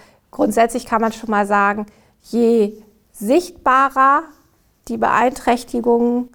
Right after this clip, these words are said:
sind und je höher der Pflegeaufwand ist, desto interessierter sind die Schüler in der Regel. Ähm, und w-, wollen gerne auch mal mithelfen und mitmachen. Ähm,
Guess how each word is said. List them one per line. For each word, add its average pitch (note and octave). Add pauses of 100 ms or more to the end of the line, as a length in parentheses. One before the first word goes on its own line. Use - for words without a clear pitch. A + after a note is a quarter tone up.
(340)
sind B3
und A3 (120)
je A3
höher C4+
der A#3+
Pflegeaufwand A#3+
ist, G#3
desto G#3+
interessierter A3
sind A#3
die F#3
Schüler E3
in F3+
der E3
Regel. E3+ (580)
Ähm, F#3 (520)
und -
w-, G3+
wollen A#3
gerne A3
auch G3+
mal G#3+
mithelfen A#3+
und F#3+
mitmachen. A3 (520)
Ähm, G#3